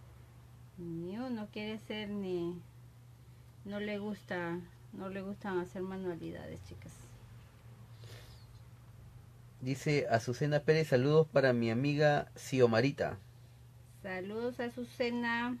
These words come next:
Speaker 1: Saludos para Xiomara.
Speaker 2: Sí. Elena Espinosa dice, "Porfa, los moldes." Los moldes se encuentran,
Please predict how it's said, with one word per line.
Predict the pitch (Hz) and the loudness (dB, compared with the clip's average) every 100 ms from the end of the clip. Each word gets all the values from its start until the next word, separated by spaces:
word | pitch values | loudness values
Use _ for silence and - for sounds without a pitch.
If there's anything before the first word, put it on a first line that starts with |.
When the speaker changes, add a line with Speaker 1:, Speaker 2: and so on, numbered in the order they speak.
| - - - - | -10 -20 -18 -14
Speaker 1:
Saludos | 190 214 226 | -10 -8 -6
para | - 220 208 | -6 -4 -4
Xiomara. | - 202 208 220 220 214 | -6 -8 -4 -4 -4 -4
Speaker 2:
Sí. | 110 - - - | -4 -6 -16 -4
Elena | 117 139 | 2 2
Espinosa | 156 147 151 151 | 2 2 2 6
dice, | 160 160 160 | 6 4 6
"Porfa, | 156 156 175 | 6 8 8
los | 143 123 | 10 8
moldes." | 151 127 104 104 | 8 6 4 2
Los | 110 | 4
moldes | 143 165 180 | 6 6 6
se | 165 | 4
encuentran, | 135 160 165 170 170 151 | 2 2 6 6 6 2